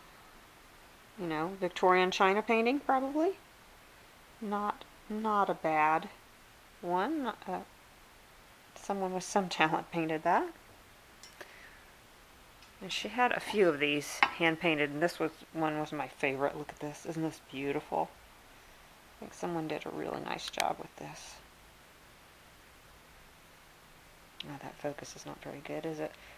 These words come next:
Hold on, let me get a better focus. Okay, that's a little better, isn't it?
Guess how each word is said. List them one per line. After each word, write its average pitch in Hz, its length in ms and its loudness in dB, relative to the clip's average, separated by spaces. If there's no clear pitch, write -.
Hold 233 160 8
on, 165 160 6
let 170 80 2
me 165 60 2
get 160 100 2
a 151 40 0
better 147 200 2
focus. - 480 -8
Okay, - 260 -8
that's 147 200 -4
a - 40 -4
little 139 180 -2
better, 151 320 2
isn't 165 220 -2
it? 175 100 -2